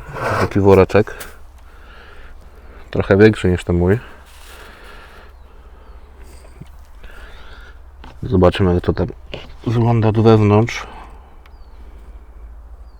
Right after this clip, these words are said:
Nie wiem, czy ta lampa jest gdzieś tam pęknięta, czy...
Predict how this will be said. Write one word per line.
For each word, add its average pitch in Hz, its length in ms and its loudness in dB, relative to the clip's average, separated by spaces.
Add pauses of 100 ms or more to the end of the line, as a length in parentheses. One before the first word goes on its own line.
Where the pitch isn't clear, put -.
(1300)
Nie 104 60 -4
wiem, 92 100 0
czy - 80 -16
ta 92 80 -2
lampa 90 200 2
jest 90 120 0
gdzieś 85 100 -8
tam 95 140 0
pęknięta, 110 560 2
czy... 98 240 2